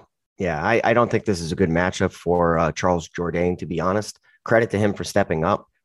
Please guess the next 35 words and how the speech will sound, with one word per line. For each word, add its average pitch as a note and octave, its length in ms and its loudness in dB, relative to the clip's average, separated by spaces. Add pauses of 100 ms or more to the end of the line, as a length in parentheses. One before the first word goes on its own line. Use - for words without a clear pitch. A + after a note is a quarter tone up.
(160)
Um, D#2+ 340 0
he G2 140 -6
kinda, F#2+ 480 0 (340)
you G2 80 2
know, E2 360 0 (880)
he, G2+ 220 -4
he G2 100 -4
definitely A2 340 2
found G2 300 0
some F2 140 -6
confidence F#2 560 -2
after F2 240 -2
that D#2+ 180 0
victory D#2+ 340 -2
against D#2+ 240 -4
Andre F2 320 0
Ewell, E2+ 280 2
where E2+ 100 -2
his F2 160 -2
aggressiveness F2+ 720 -4
was E2 120 -6
on F2 140 0
display. F2+ 560 -2 (260)
Tons A2 300 0
of F2 80 -6
significant F2+ 560 -6
strikes - 380 -4
landed, E2+ 300 -2
a C#2+ 60 -8
hundred G2 280 -2
and E2+ 140 -6
thirty-seven, F#2 680 0 (320)
good G#2+ 220 2
pressure G#2 360 -2
throughout. G2+ 640 2